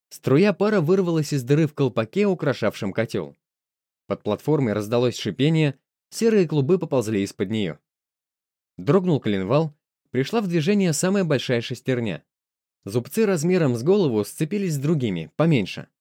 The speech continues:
Завращалась вторая шестерня. Потом третья стала быстро крутиться на железной оси, уходящей в пол. Плита дрогнула и тяжело поползла вверх. Скрипнула повозка,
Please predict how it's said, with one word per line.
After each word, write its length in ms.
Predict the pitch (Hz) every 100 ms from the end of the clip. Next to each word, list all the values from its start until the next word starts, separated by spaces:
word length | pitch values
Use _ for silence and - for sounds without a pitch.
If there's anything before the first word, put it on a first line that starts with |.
| _ -
Завращалась 600 | 104 101 101 - 170 160
вторая 360 | - 170 160 104
шестерня. 560 | 101 - 95 90 76 _ _ _ _ _ -
Потом 320 | 151 247 196
третья 380 | 156 220 214 127
стала 320 | - 202 214
быстро 380 | 160 180 - 139
крутиться 440 | 131 120 160 139
на 100 | 113
железной 460 | 107 131 117 98 92
оси, 320 | 90 185 190 - _ -
уходящей 500 | 98 160 208 - 160
в 120 | -
пол. 280 | 92 73 _ _ _ _ _ _ _
Плита 300 | 101 104 110
дрогнула 640 | 87 127 175 170 156 147 - _ _ -
и 140 | 160
тяжело 540 | 196 180 151 110 104
поползла 500 | 123 - 101 101 92
вверх. 400 | 85 87 85 - _ _ _ _ _ _ _ _ -
Скрипнула 500 | - 143 147 107 101
повозка, 560 | 90 127 156 160 147